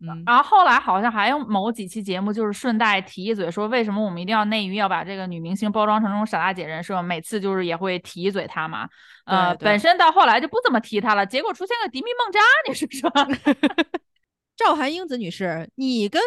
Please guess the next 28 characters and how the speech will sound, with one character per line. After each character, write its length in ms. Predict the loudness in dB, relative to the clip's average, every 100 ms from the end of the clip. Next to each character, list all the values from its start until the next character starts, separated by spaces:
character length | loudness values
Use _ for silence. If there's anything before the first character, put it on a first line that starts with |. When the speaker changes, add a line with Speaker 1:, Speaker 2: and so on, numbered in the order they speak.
| 0 -2
Speaker 1:
孟 160 | -4 -4
子 100 | -6
义 140 | -6
女 140 | -6 -8
士， 200 | -6 -6
你 100 | -6
们 120 | -4
俩 120 | -4
应 60 | -4
该 140 | -6
是 60 | -6
同 220 | -8 -10
级 160 | -8 -6
别 160 | -4
的， 60 | -4 -8 -14 -20
<laughs> 220 | -20 -2
Speaker 2:
对。 100 | 0
Speaker 1:
你 340 | 2 0 0
为 40 | -2
什 100 | -4
么 80 | -8
用 180 | -12 -6 0
她 140 | 2
来 120 | 2
夸 200 | 0 -2 -2
自 120 | -8
己 200 | -16 -14
呢？ 240 | -8 -6